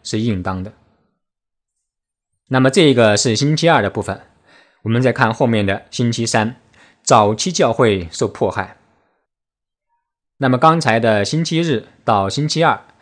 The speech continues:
是谈到了但以理书的第二章和第三章，然后呢引申到了启示录的第十三章的这个兽像。然后下面的星期三到星期四是谈到了使徒时代的教会，他们遭遇了这一个逼迫，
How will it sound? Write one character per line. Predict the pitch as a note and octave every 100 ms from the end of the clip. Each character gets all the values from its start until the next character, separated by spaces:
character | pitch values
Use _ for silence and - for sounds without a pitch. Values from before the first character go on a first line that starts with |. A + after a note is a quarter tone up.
| _ - _ -
是 |
谈 | A#2 A2+ B2
到 | B2
了 | G#2+
但 | C#3+ F#3+
以 |
理 | F3 A2
书 | - A#2+
的 |
第 | A2+ D3+
二 | D3 G#2
章 | A#2 A#2
和 | A#2+
第 | A#2+ B2
三 | C3+ C3
章， | B2+ B2
然 | B2+ D3
后 | F#3
呢 | D3
引 | A2+ G#2
申 | G#2 C3
到 | C3+ G#2
了 | G2 G2 - - -
启 | C3+
示 | F#3
录 | F#3
的 | A#2+ A2 -
第 | A#2 G2+
十 | - A2+
三 | C3+ C3
章 | C3+ C3 B2+
的 | G2+ F#2
这 | G2+ G2+ G2
个 | F#2+ F2+
兽 | F2+ B2
像。 | G2 A2+ - _ _ _ _ _ _ _ _ _ _ _ _ -
然 | C3
后 | E3+
下 | G3
面 | F3+ C#3+
的 | B2
星 | A2+ D3+
期 | D#3
三 | C#3+ D3 D3 -
到 | B2 G2+
星 | G2+ D3 E3
期 |
四 | E3+ A#2
是 | -
谈 | G#2 G2
到 | G#2 G#2
了 | F#2+ F#2 - _
使 | - - A#2+ A2+
徒 | A2 D3+
时 | D#3+
代 | B2+
的 | G2+ G2 F#2
教 | - A#2
会， | B2+ A2+ - -
他 | A#2
们 | A2
遭 | E3 G#3 G#3+
遇 |
了 | B2+
这 | A#2+
一 | G#2+
个 | G#2
逼 | G2+ D#3+
迫， | F3+ C3+ G#2